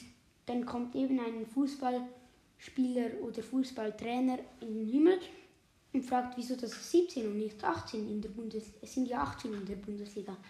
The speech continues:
Da sagt er, die eine haben sie ja in der,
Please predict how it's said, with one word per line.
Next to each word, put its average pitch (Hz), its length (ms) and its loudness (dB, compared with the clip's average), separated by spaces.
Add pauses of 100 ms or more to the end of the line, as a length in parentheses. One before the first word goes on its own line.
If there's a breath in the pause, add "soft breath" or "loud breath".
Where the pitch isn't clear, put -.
(280 loud breath)
Da 240 100 -10
sagt 262 280 -2
er, 247 140 0 (360 loud breath)
die 302 80 -4
eine 262 320 4
haben 247 240 0
sie - 160 -6
ja 226 80 0
in 220 120 0
der, 214 120 -2